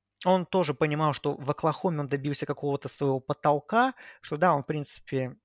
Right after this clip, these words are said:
ну, команда хороша была на уровне Big twelve многие годы и постоянно забирал конференцию за исключением этого сезона. И, наверное, что он сделал всё, что мог.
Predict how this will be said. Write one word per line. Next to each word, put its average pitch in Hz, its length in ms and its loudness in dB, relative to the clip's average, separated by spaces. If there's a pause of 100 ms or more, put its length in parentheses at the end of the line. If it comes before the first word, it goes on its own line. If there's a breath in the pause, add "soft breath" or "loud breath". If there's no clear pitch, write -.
ну, 160 80 -4
команда 143 440 0
хороша 147 460 2
была 131 200 0
на 139 80 -2
уровне 143 260 -2
Big 143 220 -8
twelve 269 320 -2 (120)
многие 196 400 -2
годы 180 460 -2 (800 loud breath)
и 131 280 -6 (100)
постоянно 139 440 -2
забирал 131 320 0
конференцию 131 540 -4
за - 40 -12
исключением 127 360 -8
этого 127 240 -4
сезона. 123 500 -8
И, 185 280 -2 (480 loud breath)
наверное, 170 920 0
что 147 360 -2
он 160 400 0
сделал 139 420 2
всё, - 200 -4
что - 240 -6
мог. 120 400 -10